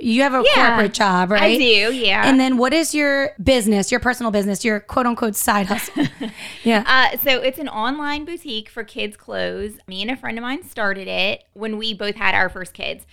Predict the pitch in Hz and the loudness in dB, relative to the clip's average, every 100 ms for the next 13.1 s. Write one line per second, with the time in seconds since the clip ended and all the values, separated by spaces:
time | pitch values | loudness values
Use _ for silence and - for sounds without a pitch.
0 | - - 226 220 277 294 226 214 214 226 | -20 -6 -4 -4 -6 -2 0 0 -2 -6
1 | - 247 285 302 320 240 208 202 190 190 | -10 -6 -4 -4 -6 -4 -4 -2 -4 -6
2 | 202 202 190 190 190 - 185 - - 196 | -8 -8 -8 -8 -8 -6 -6 -6 -10 -10
3 | 208 180 180 - 214 190 208 185 185 220 | -8 -10 -12 -14 -12 -12 -6 -6 -6 -10
4 | 240 247 202 196 196 - _ - - 190 | -10 -8 -8 -8 -12 -20 _ -6 -2 0
5 | 208 208 196 190 190 190 185 208 202 185 | -2 -2 -2 -2 0 0 -2 -6 -2 0
6 | 202 196 196 202 185 185 175 175 _ 196 | 0 0 -4 -8 -10 -8 -10 -10 _ -16
7 | 196 180 180 175 180 190 165 - - - | -12 -12 -12 -14 -10 -6 -6 -6 -18 -18
8 | - - - - 254 254 247 269 226 214 | -20 -20 -20 -8 -4 -2 -2 -2 -2 2
9 | 214 214 202 202 220 269 381 440 254 202 | 2 2 -2 -8 -10 -8 -6 -6 -2 -2
10 | 196 208 220 214 214 202 190 196 _ 269 | -2 -4 -8 -8 -10 -10 -10 -12 _ -16
11 | 320 277 220 196 208 - 240 269 277 254 | -12 -10 -8 -8 -12 -16 -14 -14 -12 -12
12 | 220 220 208 202 180 226 247 220 190 190 | -12 -8 -8 -8 -12 -12 -8 -6 -4 -6